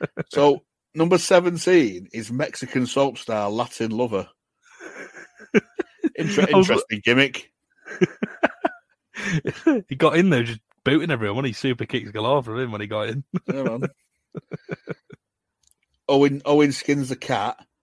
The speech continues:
Speaker 1: but Vince has to put over Michaels, obviously, saying that he's
Speaker 2: Yeah.
Speaker 1: copied him.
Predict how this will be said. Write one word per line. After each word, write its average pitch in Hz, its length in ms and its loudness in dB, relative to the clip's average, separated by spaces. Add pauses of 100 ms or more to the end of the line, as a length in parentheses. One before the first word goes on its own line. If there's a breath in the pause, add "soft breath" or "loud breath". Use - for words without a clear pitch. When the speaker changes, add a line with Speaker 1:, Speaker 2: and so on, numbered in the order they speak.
(360)
Speaker 1:
but 117 200 -8
Vince 135 300 2
has 127 180 -6
to - 80 -4
put 135 180 2
over 120 280 6
Michaels, 113 520 0
obviously, 101 400 -6
saying 104 300 -2
that 101 140 -8
he's 101 160 -14
Speaker 2:
Yeah. - 140 -2
Speaker 1:
copied 98 240 -8
him. 95 100 -18